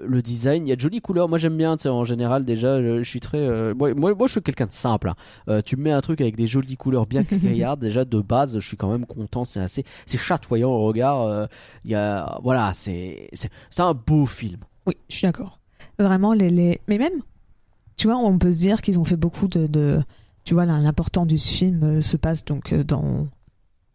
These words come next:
Speaker 2: je sais pas comment ça s'appelle, dans le monde souterrain.
Speaker 1: Ouais.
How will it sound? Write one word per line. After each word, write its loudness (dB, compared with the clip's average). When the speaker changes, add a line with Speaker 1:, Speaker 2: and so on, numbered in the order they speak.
Speaker 2:
je -14
sais -18
pas 0
comment -8
ça -6
s'appelle, 0
dans 2
le -2
monde 0
souterrain. 2
Speaker 1:
Ouais. 2